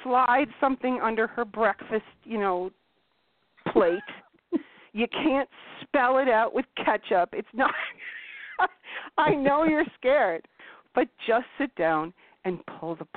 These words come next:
Speaker 1: plug. You're gonna find it a lot easier. Now, we have another one
Speaker 2: Mm-hmm.
Speaker 1: from John.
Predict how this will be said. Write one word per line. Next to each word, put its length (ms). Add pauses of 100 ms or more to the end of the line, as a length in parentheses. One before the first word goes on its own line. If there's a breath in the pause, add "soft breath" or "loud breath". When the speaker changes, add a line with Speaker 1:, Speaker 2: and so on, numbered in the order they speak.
Speaker 1:
plug. 280
You're 140
gonna 300
find 240
it 120
a 60
lot 400 (120)
easier. 640 (640 loud breath)
Now, 80
we 80
have 100
another 400
one 140
Speaker 2:
Mm-hmm. 80
Speaker 1:
from 200 (200)
John. 540